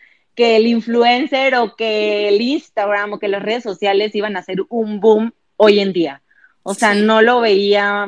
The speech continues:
Speaker 1: pues, yo creo que nadie lo imaginábamos porque la tele, la radio siempre han sido como los medios de comunicación de
Speaker 2: Ujú.
Speaker 1: siempre.
Speaker 2: Sí.
Speaker 1: Entonces, pues, no, o sea, simplemente fue así. Al principio yo me refería a La Vida Sana como, "Ah, pues, llevo una vida sana porque como sano".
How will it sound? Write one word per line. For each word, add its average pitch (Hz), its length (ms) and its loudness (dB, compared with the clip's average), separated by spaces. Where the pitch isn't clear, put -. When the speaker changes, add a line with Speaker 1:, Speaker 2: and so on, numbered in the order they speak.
Speaker 1:
pues, 226 180 -4
yo 220 100 -4
creo 285 120 -4
que 294 100 -6
nadie 190 220 -6
lo 220 100 -4
imaginábamos 185 640 -8
porque 170 380 -8
la 180 220 2
tele, 196 280 2
la 190 140 4
radio 180 360 -2
siempre 185 400 -8
han 175 120 -14
sido 180 220 -6
como 156 320 -10
los 190 440 4
medios 214 400 0
de 220 100 -4
comunicación 190 920 -4
de 196 180 -2
Speaker 2:
Ujú. - 0 -
Speaker 1:
siempre. 226 580 2
Speaker 2:
Sí. 220 460 -2
Speaker 1:
Entonces, 226 140 -14
pues, 240 180 -2
no, 311 260 2
o 320 40 0
sea, 262 140 -2
simplemente 254 580 0
fue 254 120 -4
así. 254 160 -2
Al 240 120 2
principio 233 380 -2
yo 240 120 0
me 240 120 2
refería 214 320 0
a 202 40 4
La 214 100 2
Vida 214 220 0
Sana 208 320 -8
como, 185 340 -12
"Ah, 392 200 2
pues, 233 120 -6
llevo 233 180 0
una 285 140 -2
vida 220 200 0
sana 339 220 -4
porque 233 280 -6
como 214 260 -4
sano". 226 440 -4